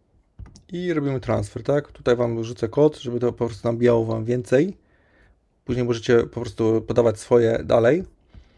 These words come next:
Jakichś punktów, tutaj jakieś historia jest, nie ma niby rekordów, ale w portfelu mi transakcja przeszła.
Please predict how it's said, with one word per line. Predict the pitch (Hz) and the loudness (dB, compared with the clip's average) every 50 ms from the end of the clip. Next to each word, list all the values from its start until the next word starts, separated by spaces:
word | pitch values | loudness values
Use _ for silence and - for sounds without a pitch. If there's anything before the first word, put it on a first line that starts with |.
| _ _ _ _ _ _ _ - - _ _ _ _ _ _ _ _ _ | _ _ _ _ _ _ _ -20 -20 _ _ _ _ _ _ _ _ _
Jakichś | - - - 110 | -18 -18 -16 -18
punktów, | - _ - 131 120 - - 165 170 160 - | -12 _ -6 -6 -6 -2 0 0 0 0 -4
tutaj | - - 151 - 127 123 | -10 -8 -2 0 2 2
jakieś | 123 - - 120 - | 0 -2 -4 -14 -16
historia | - - - - 127 123 120 113 110 | -16 -18 -6 -4 -2 -2 0 0 0
jest, | 123 135 143 143 - - - - | 0 0 0 -2 -4 -12 -12 -8
nie | 120 120 123 | -8 -6 -6
ma | 120 113 120 120 120 - | -4 -6 -6 -6 -8 -10
niby | 123 120 110 110 113 113 | -10 -10 -10 -8 -8 -6
rekordów, | 110 113 107 - - 123 123 123 120 123 - 147 165 170 - - - _ - | -6 -8 -10 -6 -4 -2 -2 -2 -4 -6 -6 -4 -4 -4 -8 -12 -20 _ -20
ale | - 131 - 123 123 123 123 113 | -14 -8 -6 -4 -2 -2 -4 -6
w | |
portfelu | - _ _ 127 117 101 - - 120 123 123 123 123 | -8 _ _ -10 -10 -10 -2 -2 0 0 0 -2 -4
mi | 120 113 | -6 -10
transakcja | 104 117 117 110 120 113 110 - 113 | -8 -8 -6 -6 -6 -8 -8 -8 -10
przeszła. | 104 - - 120 113 - - 123 131 156 196 | -10 -4 -4 -4 -4 0 2 2 2 2 2